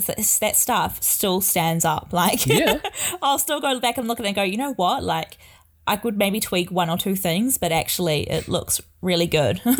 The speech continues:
Speaker 2: I think,
Speaker 1: So
Speaker 2: yeah. And I think for me, like, I was the same. I started on crop sensor gear because it's what I could afford. It's, yeah, I think it's actually because it's just what I started with, so I didn't really see the need to. And I probably at that stage didn't understand the difference fully.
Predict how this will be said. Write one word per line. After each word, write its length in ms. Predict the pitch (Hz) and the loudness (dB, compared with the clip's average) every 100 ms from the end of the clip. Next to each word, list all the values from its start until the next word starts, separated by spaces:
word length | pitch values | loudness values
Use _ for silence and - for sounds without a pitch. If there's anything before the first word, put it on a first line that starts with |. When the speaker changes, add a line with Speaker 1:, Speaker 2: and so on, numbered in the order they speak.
| 403 - 320 | 2 2 0
Speaker 2:
I 120 | - | 4
think, 180 | 185 220 | 4 4
Speaker 1:
So 200 | 196 190 185 | 2 0 2
Speaker 2:
yeah. 400 | 143 175 92 95 | 4 4 2 0
And 140 | 143 156 | 0 2
I 60 | |
think 200 | 165 214 | 2 0
for 120 | - 139 | 4 4
me, 220 | 190 113 | 6 4
like, 160 | 104 | 4
I 120 | 101 120 | 4 4
was 160 | 120 | 4
the 80 | 110 | 4
same. 260 | 110 113 123 | 2 2 2
I 80 | 110 | 2
started 320 | - 104 104 | 2 2 2
on 140 | 101 | 0
crop 240 | 98 107 - | -2 -4 -2
sensor 220 | 92 101 | -2 -2
gear 220 | 101 127 | 2 2
because 520 | 123 107 110 107 104 - | 2 0 2 2 0 -2
it's 160 | 101 | -4
what 100 | 113 | -2
I 60 | 92 | -2
could 140 | - | -2
afford. 420 | 92 - 147 147 117 | -4 0 4 4 2
It's, 340 | - - - - - - | 2 2 2 -2 -12 -20
yeah, 140 | - - - - | -18 -18 -14 -6
I 60 | |
think 220 | - 220 95 | -2 -2 -2
it's 120 | 95 | -4
actually 240 | 101 - | -6 -6
because 260 | 90 104 92 | -8 -6 -6
it's 200 | 95 - | -6 -10
just 280 | - - - | -6 -6 -6
what 100 | 85 | -6
I 40 | |
started 320 | - - 107 90 | -4 -4 -4 -6
with, 140 | 90 | -6
so 160 | - 90 | -6 -6
I 60 | |
didn't 220 | 90 95 - | -6 -6 -6
really 180 | 90 | -6
see 160 | 98 - | -4 -2
the 100 | 95 | -2
need 240 | 98 107 | 0 0
to. 60 | 104 | -2
And 80 | 101 | 0
I 80 | 120 | -2
probably 520 | - - 185 139 107 | 0 0 2 2 2
at 120 | 98 | 2
that 160 | 110 92 | 0 0
stage 260 | 98 98 | -2 -2
didn't 220 | - 104 | -2 -2
understand 480 | 95 92 - 107 92 | -2 -2 -2 0 0
the 60 | 95 | 0
difference 420 | 123 - 87 - | -2 -4 -6 -6
fully. 480 | - - 139 90 | -6 -2 0 0